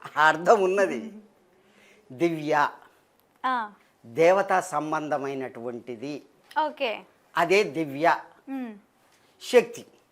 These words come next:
Speaker 1: ప్రభావం. అంతే. దేవతా శక్తి ప్రభావమే దివ్యశక్తి. అది ఎలా వస్తుంది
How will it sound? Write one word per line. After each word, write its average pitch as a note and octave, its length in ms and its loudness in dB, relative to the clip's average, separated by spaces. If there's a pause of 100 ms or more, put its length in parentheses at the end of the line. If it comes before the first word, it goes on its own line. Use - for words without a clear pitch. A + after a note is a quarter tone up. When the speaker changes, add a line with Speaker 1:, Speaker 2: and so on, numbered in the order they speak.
(840)
Speaker 1:
ప్రభావం. F#3 400 -2 (880)
అంతే. A3+ 400 -6 (960)
దేవతా D3+ 1080 -2 (540)
శక్తి G#3+ 600 -4 (760)
ప్రభావమే - 680 -18
దివ్యశక్తి. - 680 -14 (760)
అది A#3+ 160 6
ఎలా G#3 280 8
వస్తుంది F#3+ 880 2